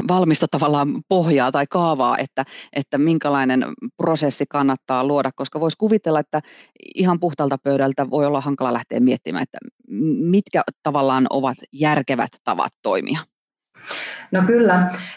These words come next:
Speaker 2: joo. Sellaista varmaan ihan valmista kaavaa en tiedä löytyykö, mutta semmoisen pystyy kyllä itselleen suunnittelemaan tosi hyvin. Ja useat perintätoimistot auttaa näistä mielellään. Elikkä tavallaan siinä, että, että vaikka tämmöiset pienemmät saatavat, että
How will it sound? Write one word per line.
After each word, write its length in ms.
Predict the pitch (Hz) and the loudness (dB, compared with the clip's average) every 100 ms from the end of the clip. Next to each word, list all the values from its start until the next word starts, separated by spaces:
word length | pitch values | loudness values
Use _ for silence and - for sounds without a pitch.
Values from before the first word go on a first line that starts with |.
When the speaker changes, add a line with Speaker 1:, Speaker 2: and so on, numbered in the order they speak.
| 180 | 0
Speaker 2:
joo. 360 | 180 170 180 214 - | 2 2 0 -4 -12
Sellaista 420 | - 202 196 202 196 | -4 0 2 2 2
varmaan 320 | 220 208 202 | 2 2 4
ihan 200 | 226 254 | 2 2
valmista 460 | 202 185 180 180 | 2 2 0 0
kaavaa 600 | 180 185 175 165 165 - _ _ | 0 2 2 2 -2 -10 _ _
en 140 | 190 185 | 0 2
tiedä 280 | 185 175 190 | 4 4 2
löytyykö, 480 | 240 226 175 170 | 2 2 2 0
mutta 260 | 160 160 165 | 0 -2 -2
semmoisen 360 | 185 180 170 151 | 0 2 2 0
pystyy 340 | 160 165 151 | -2 -2 0
kyllä 220 | 160 160 | 2 2
itselleen 360 | 160 160 147 143 | 0 0 -2 0
suunnittelemaan 680 | 170 151 151 - 143 147 151 | 0 0 -2 -2 -2 0 0
tosi 300 | 165 170 156 | 0 2 2
hyvin. 380 | 156 156 151 - _ - | 2 2 -2 -10 _ -4
Ja 280 | 160 139 - | 0 0 0
useat 300 | 190 226 220 | 0 0 2
perintätoimistot 800 | 170 170 156 151 147 147 - 151 | 2 2 2 0 0 -2 -2 0
auttaa 320 | 147 147 135 | 0 0 -2
näistä 280 | 135 135 - | -2 -2 -2
mielellään. 640 | 156 147 143 139 165 175 - _ _ | 0 2 2 0 0 -2 -8 _ _
Elikkä 320 | 156 147 147 160 | -2 0 0 0
tavallaan 400 | 156 160 147 151 | 2 2 2 2
siinä, 360 | 165 151 143 | 2 2 0
että, 360 | 143 151 160 180 _ _ _ _ - | -2 -2 -4 -4 _ _ _ _ -8
että 180 | 170 - - - - | -6 -6 -12 -10 -4
vaikka 220 | 143 160 | -2 0
tämmöiset 360 | 160 160 160 | 0 0 -2
pienemmät 380 | 226 233 208 180 | 0 2 2 2
saatavat, 480 | 190 175 170 156 156 | 2 2 2 0 -2
että 160 | 165 | -4